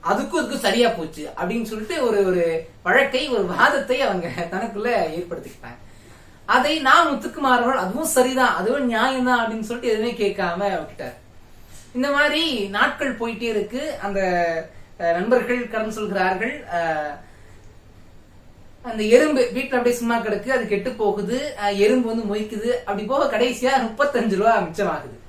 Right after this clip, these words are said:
அந்த முப்பத்தைந்து ரூபாயையும் தன்னுடைய தந்தைகிட்ட கொடுத்துட்டு அடுத்து என்ன அப்படின்ற ஒரு கேள்வியை, அஹ், நான் முத்துக்குமார் அவர்களுடைய அப்பா கேட்கிறாரு.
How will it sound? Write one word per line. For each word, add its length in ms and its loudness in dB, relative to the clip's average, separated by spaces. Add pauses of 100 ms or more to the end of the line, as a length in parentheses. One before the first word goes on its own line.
(440)
அந்த 240 -2
முப்பத்தைந்து 580 -2
ரூபாயையும் 600 2
தன்னுடைய 720 0
தந்தைகிட்ட 440 -2
கொடுத்துட்டு 280 -4
அடுத்து 420 0
என்ன 340 0
அப்படின்ற 320 -4
ஒரு 140 -4
கேள்வியை, 640 0 (640)
அஹ், 140 -6
நான் 260 2
முத்துக்குமார் 380 -2
அவர்களுடைய 840 -4
அப்பா 580 2 (100)
கேட்கிறாரு. 420 -8